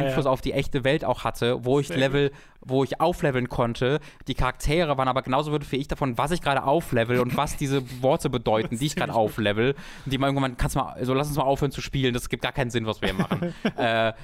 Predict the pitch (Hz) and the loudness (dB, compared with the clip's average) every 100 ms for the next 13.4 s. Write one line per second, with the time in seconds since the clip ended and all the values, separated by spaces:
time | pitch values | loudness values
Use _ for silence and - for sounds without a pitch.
0 | - 160 175 180 190 185 233 196 165 - | -4 0 2 2 0 2 2 2 0 0
1 | 127 143 156 202 208 185 175 180 175 175 | 0 2 2 0 2 0 0 0 0 0
2 | - - 175 175 165 170 160 156 160 - | -4 -4 0 0 2 0 0 0 -2 2
3 | 175 160 151 151 147 139 151 - 143 139 | 2 4 2 0 -2 -2 -4 -4 -4 -4
4 | - 139 170 - 170 175 190 - 143 151 | -2 -2 -2 0 2 2 2 0 -4 -4
5 | 143 - 147 143 139 - - - 165 - | -4 -2 0 -2 -2 -8 -18 -2 -2 0
6 | 156 - 156 - 156 - - - 135 135 | -2 -2 -6 -6 -8 -8 -18 -2 2 4
7 | 139 139 - 147 143 - 143 143 131 135 | 4 2 2 0 0 -2 0 2 0 -2
8 | 143 151 135 85 85 69 90 107 143 156 | 0 0 -2 -8 -14 -18 -20 -16 -2 0
9 | 147 - 160 160 147 190 185 160 147 160 | 0 2 2 2 2 2 2 2 2 2
10 | 165 - - 156 151 151 143 135 131 131 | 2 0 -6 -4 -4 -2 -2 2 2 2
11 | 123 - 127 127 131 127 123 120 139 143 | 2 0 0 0 0 -2 -2 -2 -2 -2
12 | 135 135 123 120 117 120 - - - - | -6 -4 -2 0 0 0 -4 -14 -16 -2
13 | 113 113 113 | 0 2 -2